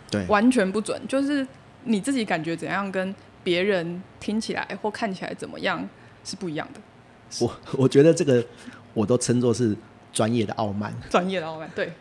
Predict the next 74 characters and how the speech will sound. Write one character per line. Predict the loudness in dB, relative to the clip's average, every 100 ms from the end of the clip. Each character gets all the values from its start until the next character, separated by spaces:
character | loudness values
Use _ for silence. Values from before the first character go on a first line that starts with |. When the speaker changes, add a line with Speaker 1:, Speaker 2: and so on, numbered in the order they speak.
| -6
Speaker 1:
就 | -2
是 | 0 2
讲 | 2
傲 | 6
慢 | 4
可 | 4
能 | 2
比 |
较 | 2
难 | 0 -2
听 | -2
一 | -2
点 | -2 -6
啦， | -4
但 | 2
是， | 4
Speaker 2:
真 | 6
的 | 6
是。 | 6
Speaker 1:
但 | 4
是 | 0 -4
因 | 4 4
为 | 4 0
我 | -2
们 | -2 0
是 | 2 2
专 | -2 -2 0
业 | 2 0 -4 -16 -20 -20 -20 -20 -6
知 | -4
识 | 0 -2
者， | -4 -4
就 | -2
是 | 2
对， | 4 2
对 | 2 0
这 | 2
个 | -2 -2 -10 -8
领 | -8 -2
域 | -2 -2 -8
是 | -6
专 | -2 -2
业 | -2
的 | -6
人， | -12 -14 -18 -20 -20 -20 -8
那 | -4 -4 -6 -20 -20 -6
你 | -2
觉 | 2 2
得 |
重 | 4 2
要 | 0 -2
的 |
东 | -4
西， | -6 -8
可 | -8
能 | -10 -10 -10 -4
对 | -2
那 | -2
些 | -4
人 | -6 -8
来 |
讲 | -12 -12
是 | -8
深 | -6 -4 -4
涩 | -4 -4
难 | -6 -12 -12
懂 | -14 -14 -10
的。 | -4
Speaker 2:
嗯。 | -2 -4 -10 -16 -4
Speaker 1:
那 | 0
你 | 0 0
就 | 0
要 | -2
写 | -2 -6
出 | -6 -4 -4